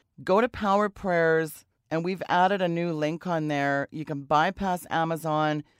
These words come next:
Just go get yourself a P D F from, straight from Redemption Press. We will make sure that link is updated on powerprayers dot C A.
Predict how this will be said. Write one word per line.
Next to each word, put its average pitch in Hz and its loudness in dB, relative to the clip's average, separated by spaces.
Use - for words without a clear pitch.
Just 170 -8
go 175 4
get 185 0
yourself 160 0
a 151 -8
P - -10
D 151 -4
F 147 0
from, 160 0
straight - -2
from 160 -2
Redemption 147 -2
Press. 143 -2
We 165 -4
will 170 2
make 160 -2
sure 165 -4
that 151 2
link 147 -4
is 156 -6
updated 139 -4
on 139 -2
powerprayers 170 0
dot 151 0
C 160 -6
A. 147 0